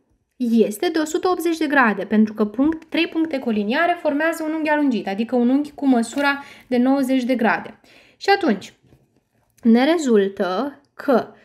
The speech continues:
măsura unghiului D M A, voi scrie mai bine de desubt, măsura unghiului D M A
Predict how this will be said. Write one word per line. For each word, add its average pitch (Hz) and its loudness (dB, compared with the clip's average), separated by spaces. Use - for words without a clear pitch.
măsura 339 2
unghiului 254 0
D 202 -4
M 294 4
A, 262 -2
voi 294 -4
scrie 269 -2
mai 226 2
bine 214 -4
de 208 -10
desubt, - -18
măsura 294 2
unghiului 269 2
D 202 -6
M 262 4
A 277 0